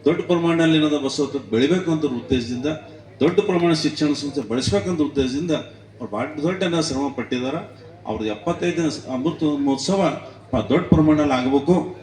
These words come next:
ಹಾಗಾಗಿ ನಾವು, ನಮ್ಮ ಉಸ್ತುವಾರಿ ಮಂತ್ರಿಯವರು, ನಮ್ಮ ದಿನದ ಈ ಸ್ವಾಗತ ಸಮಿತಿ ಅಧ್ಯಕ್ಷರು, ನೀವು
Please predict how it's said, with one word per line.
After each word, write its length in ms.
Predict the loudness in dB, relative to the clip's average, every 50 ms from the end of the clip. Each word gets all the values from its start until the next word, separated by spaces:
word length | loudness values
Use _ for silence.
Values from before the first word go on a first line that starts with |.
| -16 -12 -8
ಹಾಗಾಗಿ 680 | -4 0 2 4 4 4 4 2 0 -4 -10 -16 -18 -20 -20 -20 -14 -6 -2
ನಾವು, 280 | 0 2 4 4 4 4 2 0 -4 -6 -10 -12 -12 -10 -10 -10 -10 -10 -12 -8 -4
ನಮ್ಮ 120 | 0 0
ಉಸ್ತುವಾರಿ 320 | 0 2 2 2 2 4 2
ಮಂತ್ರಿಯವರು, 420 | 0 0 -2 0 0 2 2 4
ನಮ್ಮ 180 | 4 4 4 4
ದಿನದ 440 | 2 2 0 0 -2 -6 -10 -12 -14 -18 -18 -20 -8 -4 -2
ಈ 40 |
ಸ್ವಾಗತ 340 | 0 4 4 4 6 6 4
ಸಮಿತಿ 340 | 6 6 6 6 6 6 2
ಅಧ್ಯಕ್ಷರು, 720 | 0 0 2 0 0 0 0 -2 0 0 -2 -2 -4 -10 -20 -20 -10 -4
ನೀವು 540 | 0 4 6 8 10 10 8 8 6 2 -4